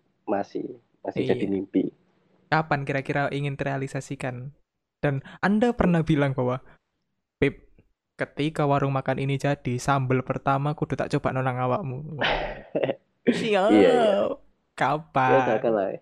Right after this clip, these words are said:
Speaker 1: Ya, nggak bisa cepet sih. Ya, mungkin
Speaker 2: Lima
Speaker 1: menunggu
Speaker 2: tahun
Speaker 1: berapa
Speaker 2: ke depan
Speaker 1: kan.
Speaker 2: lah.
Speaker 1: Mm-mm, iya.
Speaker 2: Mm-mm. Karena yang
Speaker 1: Soalnya
Speaker 2: saya
Speaker 1: aku
Speaker 2: tahu,
Speaker 1: masih merintis dari bawah, kan.
Speaker 2: Mm-mm.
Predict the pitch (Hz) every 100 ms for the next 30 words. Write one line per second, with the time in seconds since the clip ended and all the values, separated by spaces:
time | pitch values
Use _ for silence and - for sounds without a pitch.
0 | _ _ _ _ _ _ _ _ 113 120
1 | 135 147 156 156 160 104 - 110 - 110
2 | 98 - _ - - - - 87 98 104
3 | 113 - 131 123 - - 113 160 151 156
4 | 147 139 143 143 - 98 127 123 - 151
5 | 160 - 110 - 104 90 90 76 92 -
6 | - _ - 127 - 165 165 123 _ _
7 | _ _ _ _ _ _ _ _ 151 156
8 | 214 226 208 170 180 220 226 - - 233
9 | 151 117 226 226 120 - _ _ _ _
10 | 101 104 - 87 92 98 - - - -
11 | 131 127 -